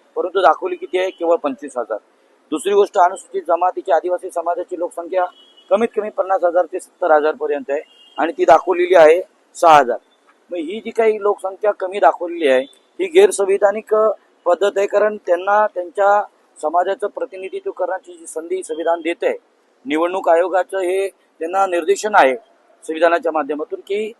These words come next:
निवडणुका जे आहेत, ते पारदर्शक असले पाहिजेत, मुक्त असले पाहिजेत आणि निष्पक्ष असले पाहिजेत. त्यामुळे लोकसंख्या जर का कमी दाखवल्या, त्याच्यामुळे प्रभाग रचनेवरती त्याचा परिणाम होणार आहे आणि पर्यायीने जे आरक्षित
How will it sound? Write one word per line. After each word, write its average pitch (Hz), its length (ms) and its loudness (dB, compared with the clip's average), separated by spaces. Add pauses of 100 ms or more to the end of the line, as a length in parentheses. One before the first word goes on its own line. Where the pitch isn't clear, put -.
(360)
निवडणुका 214 520 0
जे 180 120 -2
आहेत, 190 180 0
ते 202 60 -2
पारदर्शक 170 640 -2
असले 160 240 -4
पाहिजेत, 147 300 -4 (120)
मुक्त 160 300 -8
असले 165 260 0
पाहिजेत 160 280 -10
आणि 196 80 -10
निष्पक्ष 180 400 -10
असले 143 240 -6
पाहिजेत. 117 260 -8 (480)
त्यामुळे 208 320 2
लोकसंख्या 220 500 0
जर 220 180 2
का 226 240 6
कमी 196 280 -4
दाखवल्या, 156 480 2
त्याच्यामुळे 185 380 -6
प्रभाग 170 360 0
रचनेवरती 190 560 -4
त्याचा 170 180 -2
परिणाम 156 380 0
होणार 135 260 -2
आहे - 100 -10 (360)
आणि 175 200 -8
पर्यायीने 220 720 0 (240)
जे 202 80 4
आरक्षित 190 440 4